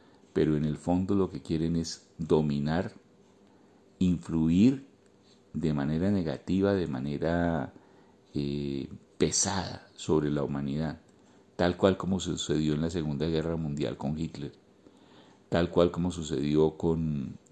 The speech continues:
Escobar en Cali, en Medellín, en toda Colombia, eh, tal cual como sucedió con Nerón en su época en Roma.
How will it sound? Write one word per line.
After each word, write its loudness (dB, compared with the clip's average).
Escobar 0
en -4
Cali, -6
en -4
Medellín, -2
en -8
toda 4
Colombia, 2
eh, 0
tal 2
cual 6
como 0
sucedió 2
con 2
Nerón 2
en 2
su 2
época 0
en -4
Roma. 4